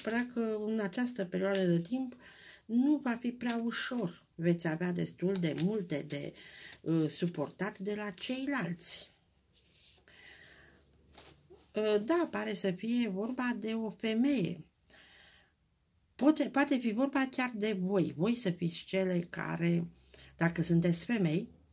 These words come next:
<clears throat> primiți această veste. Informație, vorbim de leu,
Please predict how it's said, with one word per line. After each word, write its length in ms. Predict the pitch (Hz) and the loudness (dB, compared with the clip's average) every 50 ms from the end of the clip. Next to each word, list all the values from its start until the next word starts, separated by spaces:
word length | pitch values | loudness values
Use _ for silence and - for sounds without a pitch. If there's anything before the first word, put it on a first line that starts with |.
| _ _ | _ _
<clears throat> 560 | - - - - 220 185 170 - - _ _ | 10 10 10 10 8 2 0 -2 -4 _ _
primiți 380 | - 214 208 196 196 190 - | 4 4 6 6 4 4 4
această 480 | 196 175 175 180 180 180 175 - 175 156 | 2 2 4 2 2 2 2 0 0 0
veste. 480 | 151 156 160 - - - 254 311 - - - - - - - - - - - - - - _ _ _ _ _ _ _ _ _ _ _ _ _ _ _ _ _ _ _ _ _ _ _ _ _ _ _ _ _ _ _ _ _ | 2 0 0 0 0 0 -2 -2 -2 -4 -12 -20 -20 -16 -12 -12 -10 -10 -12 -14 -18 -20 _ _ _ _ _ _ _ _ _ _ _ _ _ _ _ _ _ _ _ _ _ _ _ _ _ _ _ _ _ _ _ _ _
Informație, 920 | - 170 202 214 214 - 247 214 165 151 156 160 - - 185 190 220 302 320 - | 6 6 6 8 6 6 6 6 6 4 2 0 -2 -2 0 0 0 0 -2 -4
vorbim 400 | - - - - 156 175 185 202 | -4 -2 0 4 6 6 6 6
de 80 | 202 240 | 6 6
leu, 460 | 269 262 202 160 151 165 214 269 - | 6 6 6 6 6 4 4 0 -4